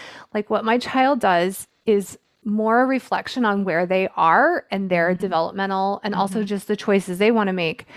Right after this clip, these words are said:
Speaker 2: Mm-hmm.
Speaker 1: And it's not a reflection on my value as a parent, as a
Speaker 2: Right.
Speaker 1: woman, you know, 'cause
Speaker 2: Right.
Speaker 1: we reek of insecurity when we are trying to control other people.
Speaker 2: Absolutely.
Speaker 1: And so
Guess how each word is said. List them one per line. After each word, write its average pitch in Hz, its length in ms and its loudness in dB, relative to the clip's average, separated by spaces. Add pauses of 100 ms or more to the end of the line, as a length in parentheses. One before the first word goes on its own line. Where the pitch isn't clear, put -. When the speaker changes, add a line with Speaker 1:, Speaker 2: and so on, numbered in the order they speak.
(140)
Speaker 2:
Mm-hmm. 180 420 -12 (500)
Speaker 1:
And 214 380 6
it's 202 180 0
not 208 200 6
a 208 40 4
reflection 202 520 0
on 180 140 -2
my 185 180 0
value 175 760 -2 (540)
as 175 420 2 (240)
a 185 60 -12
parent, 262 580 4 (100)
as 165 220 2
a 180 60 0
Speaker 2:
Right. 170 100 -6
Speaker 1:
woman, 226 720 2 (400)
you 208 80 0
know, 185 220 2
'cause 240 200 4
Speaker 2:
Right. 233 60 2
Speaker 1:
we 285 100 6
reek 320 380 4
of 254 140 0
insecurity 254 760 0
when 233 180 0
we 196 140 -2
are 190 240 -2
trying 190 320 -4
to 190 120 -2
control 185 800 -2 (100)
other 185 240 2
people. 190 460 0
Speaker 2:
Absolutely. 151 280 -10 (320)
Speaker 1:
And 208 180 0
so 185 640 -2